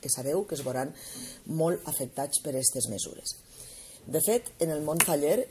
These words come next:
ja sabeu que n'hi ha una frase que diu que quan tot acaba, tot torna a començar. El dinou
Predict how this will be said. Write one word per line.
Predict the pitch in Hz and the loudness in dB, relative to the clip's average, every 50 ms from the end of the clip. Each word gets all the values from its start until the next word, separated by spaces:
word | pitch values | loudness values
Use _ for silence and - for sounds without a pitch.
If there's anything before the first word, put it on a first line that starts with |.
| - | 0
ja | 170 160 | 2 4
sabeu | - - 139 139 147 170 | 4 4 4 4 4 2
que | 170 165 143 | 2 0 -2
n'hi | 143 139 | 0 0
ha | 151 | 0
una | 151 151 | 0 -2
frase | - - 147 156 185 190 175 | -2 0 2 2 2 2 2
que | 180 | 0
diu | 147 151 151 - | 0 0 -2 -2
que | - 135 127 | -2 -4 -2
quan | - 127 123 131 - - - - - | -2 -2 -2 -2 -4 -8 -10 -6 0
tot | 185 175 - 165 | 0 2 2 2
acaba, | - 165 170 190 208 | 0 0 0 0 0
tot | - 170 - - | -2 -2 -2 0
torna | 165 151 127 147 135 | 0 0 0 0 -2
a | 147 | 0
començar. | 135 139 143 131 - 190 175 165 - - - - - - - - - - - 131 | 0 0 2 2 2 2 0 -4 -8 -12 -16 -16 -16 -18 -18 -20 -14 -6 -4 -2
El | 131 139 | 0 4
dinou | 160 156 170 170 170 170 143 | 4 4 6 6 4 2 2